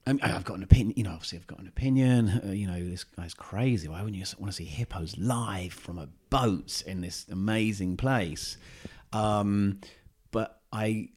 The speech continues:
that was an opinion. And the thing is, an, as a non-fiction writer and someone who's kind of geeky and a, you know, researcher by background and journalist by background, if I'm going to say, "This is the answer," I really ought to have something that backs that up. I mean, that's the, you know, the journalist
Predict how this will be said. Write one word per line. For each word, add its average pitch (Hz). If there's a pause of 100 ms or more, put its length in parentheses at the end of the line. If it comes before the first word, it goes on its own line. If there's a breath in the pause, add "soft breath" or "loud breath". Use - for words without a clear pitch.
(140)
that 120
was 113
an 113
opinion. 101 (500)
And 113
the 110
thing 123
is, 107
an, 107
as 113
a 113
non-fiction 107
writer 87
and 90
someone 92
who's 90
kind 80
of 80
geeky 110
and 90
a, 82
you 90
know, 87
researcher 95
by 82
background 98
and 76
journalist 95
by 85
background, 87
if 85
I'm 123
going 113
to 98
say, 90 (420 soft breath)
"This 117
is 92
the 95
answer," 98 (1500)
I 101
really 110
ought 82
to 104
have 98
something 95
that 87
backs -
that 87
up. 87
I -
mean, 87
that's -
the, - (120)
you 98
know, 78
the 87
journalist 90